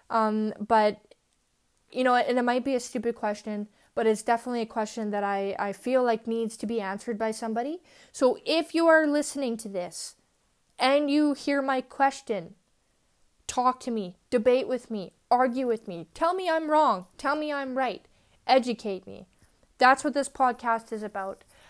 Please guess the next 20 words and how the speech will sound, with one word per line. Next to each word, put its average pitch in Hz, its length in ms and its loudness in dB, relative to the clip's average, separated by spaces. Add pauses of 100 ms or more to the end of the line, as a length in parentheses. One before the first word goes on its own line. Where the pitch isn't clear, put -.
I 214 80 0
hope 311 280 0
you 311 100 0
guys 262 280 4
enjoyed 220 360 0
the 214 80 -4
first 262 320 0
episode 226 440 -4
of 214 160 -6
Let's 214 220 -4
Talk 208 300 -2
Ranchin'. 202 440 -6 (380)
If 214 80 -4
you 214 60 -4
have 277 260 10
any 277 160 2
questions, 240 680 -2 (200)
let 233 200 2
me 254 120 -4
know. 220 340 0